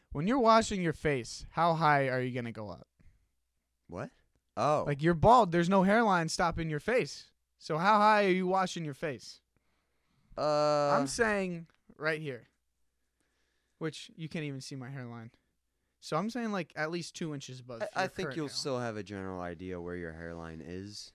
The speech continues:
Speaker 2: So
Speaker 1: Yeah, but w-, are you washing higher than that just because you can?
Speaker 2: I don't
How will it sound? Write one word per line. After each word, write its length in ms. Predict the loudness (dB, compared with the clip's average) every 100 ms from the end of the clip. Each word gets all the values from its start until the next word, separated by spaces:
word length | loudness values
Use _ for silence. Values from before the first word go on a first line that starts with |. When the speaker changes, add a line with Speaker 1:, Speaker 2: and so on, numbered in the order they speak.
| _
Speaker 2:
So 380 | -18 -12 -10 -2
Speaker 1:
Yeah, 240 | 0 -2 -4
but 120 | -4 -4
w-, 180 | -4 -4
are 100 | -2
you 160 | -2 -2
washing 400 | -4 -4 -6 -4
higher 340 | -4 -4 -4
than 160 | -6 -6
that 160 | -8
just 180 | -10 -12
because 260 | -8 -8 -6
you 80 | -6
can? 240 | -6 -8 -14 _ _ _ _ _ _ _ _ _ _ -20 _ _
Speaker 2:
I 600 | -8 -4 -4 -4 -6 -10 -18 -18
don't 320 | -18 -18